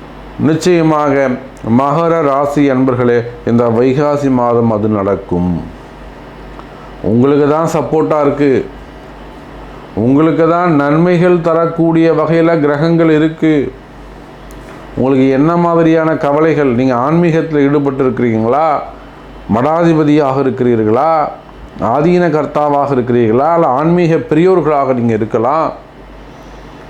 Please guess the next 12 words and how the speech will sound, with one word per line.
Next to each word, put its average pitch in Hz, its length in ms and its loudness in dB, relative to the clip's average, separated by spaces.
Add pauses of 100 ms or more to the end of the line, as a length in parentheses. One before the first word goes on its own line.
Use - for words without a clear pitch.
(640)
அல்லது 175 680 2 (540)
உலகம் 175 400 2
முழுவதும் 170 500 2
எங்கு 151 280 2
வேண்டுமானாலும் 180 580 2
நீங்க 180 160 2
இருக்கலாம். 160 420 0 (1040)
ஆன்மீக 165 460 2
பெரியோர்கள், 151 600 2
ஆதீன 165 420 2
கர்த்தாக்கள், 143 600 -2 (100)
மடாதிபதிகள். 165 600 0